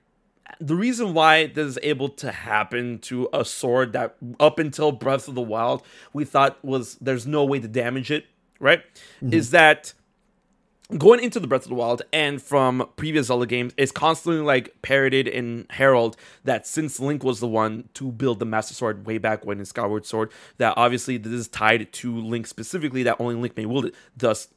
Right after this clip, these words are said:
Speaker 1: the name the Master Sword, that it only beckons to its one master, right?
Speaker 2: Mm-hmm.
Speaker 1: And then Link is reborn time and time again. So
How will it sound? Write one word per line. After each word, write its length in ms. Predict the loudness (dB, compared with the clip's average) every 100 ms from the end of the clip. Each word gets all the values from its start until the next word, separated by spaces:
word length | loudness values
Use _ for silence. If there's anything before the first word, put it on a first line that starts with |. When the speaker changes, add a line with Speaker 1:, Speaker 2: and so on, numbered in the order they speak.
| -6
Speaker 1:
the 100 | -2
name 240 | -2 -4 -8
the 60 | -2
Master 300 | 0 0 -2
Sword, 320 | -8 -8 -4
that 140 | -2
it 60 | -2
only 180 | -4 -4
beckons 400 | -2 -4 -6 -10
to 180 | -8 -8
its 140 | -6
one 200 | -8 -6
master, 360 | 0 0 -2 -18 -20 -14
right? 220 | -2 0
Speaker 2:
Mm-hmm. 60 | 0
Speaker 1:
And 80 | -2
then 160 | -4 -4
Link 140 | -4
is 120 | -4
reborn 380 | -4 0 0 0
time 180 | -2 -10
and 80 | -8
time 140 | -10
again. 200 | -8 -8 -10 -20 -20 -20 _
So 520 | -8 0 2 4 2